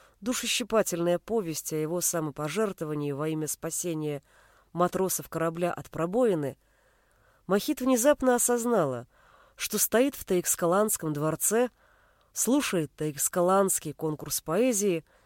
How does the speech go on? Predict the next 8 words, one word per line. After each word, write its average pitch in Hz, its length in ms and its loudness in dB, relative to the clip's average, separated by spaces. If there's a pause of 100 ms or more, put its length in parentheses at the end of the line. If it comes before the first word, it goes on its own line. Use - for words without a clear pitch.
(400)
попивает 262 540 6
что-то 208 400 0
алкогольное 190 840 4 (460)
и 185 80 -4
беседует 233 580 2
с - 120 -2
остроумной 247 600 4
подругой 190 640 0